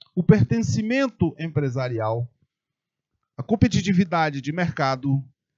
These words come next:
e excelente relação com seus clientes. Então, nós estamos vendo aí o aspecto, é, envolve nesse aspecto aí os aspectos econômicos. Inclusive aqui, também,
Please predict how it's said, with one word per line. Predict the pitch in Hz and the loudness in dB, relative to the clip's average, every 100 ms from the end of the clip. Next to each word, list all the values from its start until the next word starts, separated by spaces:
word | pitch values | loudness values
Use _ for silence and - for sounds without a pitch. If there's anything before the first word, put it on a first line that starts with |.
| _ - | _ 2
e | 185 | 4
excelente | 185 214 165 160 151 | 4 2 2 0 0
relação | 151 151 135 123 120 | 0 2 -2 -4 -6
com | 123 | -6
seus | 117 107 98 | -6 -6 -8
clientes. | - 107 64 - - - _ | -10 -20 -20 -20 -20 -20 _
Então, | - 120 127 | -10 -8 -4
nós | 156 160 | -2 0
estamos | 139 139 | 0 -2
vendo | 117 117 123 | -2 -2 -2
aí | 117 127 | -6 -6
o | - | -2
aspecto, | 135 - 107 104 - 110 - _ _ - | -2 -2 -4 -6 -8 -10 -10 _ _ -8
é, | 85 82 98 | -6 -2 0
envolve | 113 123 123 95 | 4 6 6 2
nesse | 92 - | -2 -2
aspecto | 120 120 90 - | -4 -4 -10 -6
aí | 135 101 123 _ _ _ _ - | -4 -4 -6 _ _ _ _ -12
os | 101 | -6
aspectos | 120 - 98 - 92 - | -6 -6 -10 -12 -18 -10
econômicos. | 131 156 113 78 - - _ - - _ | -2 2 2 0 -8 -20 _ -20 -20 _
Inclusive | 185 220 233 131 165 175 | 0 4 6 6 2 0
aqui, | - 117 143 _ _ _ - | -2 -6 -6 _ _ _ 0
também, | 226 147 139 160 | 2 4 2 0